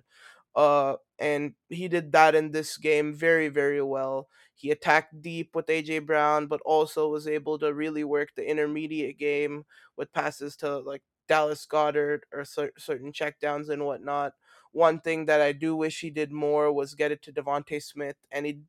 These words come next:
definitely, definitely does that as we go on to, into the season. So not something major for major concern. Uh,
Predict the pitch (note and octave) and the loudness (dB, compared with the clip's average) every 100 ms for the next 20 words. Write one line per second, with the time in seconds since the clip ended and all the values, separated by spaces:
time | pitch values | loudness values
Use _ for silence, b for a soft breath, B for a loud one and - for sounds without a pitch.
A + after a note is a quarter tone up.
0 | F#3 F3 - F3+ F3+ D3 D#3 D3+ C#3+ C#3 | 4 4 0 -6 -4 0 -2 -2 -6 -6
1 | C#3 C#3+ C#3+ C3+ B2+ C#3 C#3 B2 C3 C3 | -6 -6 -4 -4 -4 -6 -10 -8 -6 -6
2 | C3 C3+ B2+ B2+ C3 C3 B2 B2+ C3 C3+ | -8 -12 -14 -20 -18 -18 -16 -16 -12 -8
3 | B2+ - b b b b F3 F3 E3+ E3 | -6 -8 b b b b 8 8 8 0
4 | D#3+ D#3 D3+ D3+ D3 C#3+ D3 D3 - D#3 | -2 -4 -2 0 -2 -2 -4 -4 -2 0
5 | C#3+ D3+ D#3 D3+ D3 D3 - C#3 C#3+ C3+ | -2 -4 -2 -2 -4 -12 -14 -12 -8 -8
6 | C3+ C#3+ b b b - C#3+ C#3 | -8 -14 b b b 0 2 4